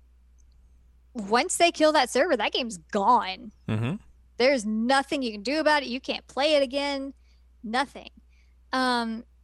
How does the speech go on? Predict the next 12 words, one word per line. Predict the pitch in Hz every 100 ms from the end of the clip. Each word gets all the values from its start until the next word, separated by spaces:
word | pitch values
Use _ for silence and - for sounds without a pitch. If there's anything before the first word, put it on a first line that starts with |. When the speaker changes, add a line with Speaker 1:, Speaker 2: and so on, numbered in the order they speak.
| -
Speaker 1:
and | 269 262
so | - 285
I | 294
think | 403 381
that | 330 -
that's | 269 254 -
also | - 269 302 277 240
something | 220 247 226 240 220
that | 220
I | 220
really | 208 247 262
never | 226 226 233 226